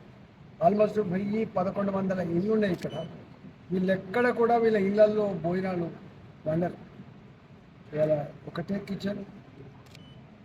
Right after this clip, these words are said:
గొప్పవాళ్ళైనా, చిన్నవాళ్ళైనా, మిడిల్ అయినా అందరూ సమానంగా బతికిన ఒక కమ్యూన్ సిస్టమ్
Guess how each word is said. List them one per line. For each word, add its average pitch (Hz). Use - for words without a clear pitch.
గొప్పవాళ్ళైనా, 202
చిన్నవాళ్ళైనా, 190
మిడిల్ 190
అయినా 190
అందరూ 220
సమానంగా 214
బతికిన 190
ఒక 185
కమ్యూన్ 220
సిస్టమ్ 180